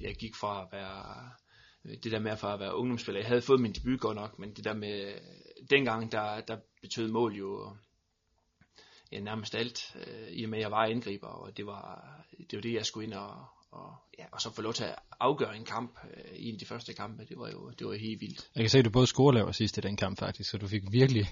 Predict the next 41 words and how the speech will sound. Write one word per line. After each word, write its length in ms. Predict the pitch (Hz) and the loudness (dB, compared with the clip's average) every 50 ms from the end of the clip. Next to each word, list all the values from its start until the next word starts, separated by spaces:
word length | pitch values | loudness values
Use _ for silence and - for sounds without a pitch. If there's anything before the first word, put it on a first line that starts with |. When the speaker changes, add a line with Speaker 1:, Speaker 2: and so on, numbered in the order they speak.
| - - - | -2 -8 -2
Speaker 2:
virkelig 340 | - 127 127 139 127 113 | 4 6 6 6 6 4
sat 160 | - - 104 - | 0 -2 -2 0
præg 200 | - 110 98 - | 0 0 0 0
på 80 | - | -2
tingene. 260 | - 117 107 98 95 98 | -2 0 0 0 -2 -2
Speaker 1:
Okay, 220 | - 131 127 - 117 | -2 0 2 2 2
men 100 | 117 117 | 2 4
så 100 | 143 151 | 4 6
kom 160 | 151 151 147 | 8 10 10
jeg 120 | 151 143 | 10 10
igen 100 | 156 160 | 10 10
i 100 | 156 - - | 12 12 12
to 140 | 165 156 | 10 8
to. 160 | 139 147 147 143 | 8 8 8 8
Ej, 160 | - 127 135 | 8 8 8
det 100 | 131 135 | 10 10
er 40 | 139 | 10
også 160 | 143 139 151 | 8 8 8
mange 180 | 147 151 151 | 6 8 8
år 80 | 147 143 | 6 4
siden 260 | 135 - 143 143 139 | 2 0 0 0 2
nu, 220 | 135 135 131 135 131 | 2 2 0 0 -2
men, 220 | - 107 107 113 107 | -4 -4 -4 -2 -2
øh, 260 | 107 104 87 90 - | -2 -2 -4 -2 0
men 140 | 110 110 113 | 2 4 8
ja, 220 | 117 120 131 123 - - - | 8 8 8 6 2 2 6
der, 480 | 127 127 123 120 120 113 101 85 92 78 80 85 50 50 | 8 10 10 10 8 8 6 4 2 0 -2 -4 -6 -6
øh, 160 | 50 50 - - - - - 50 - | -8 -10 -10 -12 -14 -14 -12 -12 -10
ja, 100 | - - - - _ _ _ _ _ _ _ _ _ _ _ _ - | -10 -10 -12 -14 _ _ _ _ _ _ _ _ _ _ _ _ 0
den 140 | - 123 123 | 0 2 2
er 60 | 113 | 2
rar 200 | 107 110 120 117 | 0 2 2 0
at 80 | 113 - | 0 0
tænke 180 | - 104 107 - | -4 -8 -8 -8
tilbage 280 | - - 110 110 110 - | -6 -4 -4 -4 -4 -4
på. 200 | - 104 104 107 - _ - - - - - - - - - - | -6 -8 -8 -10 -12 _ -20 -20 -20 -20 -18 -18 -20 -18 -12 -2
Kampen 360 | - 131 123 127 127 123 104 | 2 2 2 2 2 0 2
efter 320 | 104 120 117 - - 92 95 | 2 2 2 0 -2 -6 -6
det 120 | 92 95 | -6 -8
følgende 400 | - - 101 101 98 92 95 95 | -6 -4 -4 -2 -2 -4 -4 -4
der, 220 | 90 104 107 107 | -2 -2 -4 -4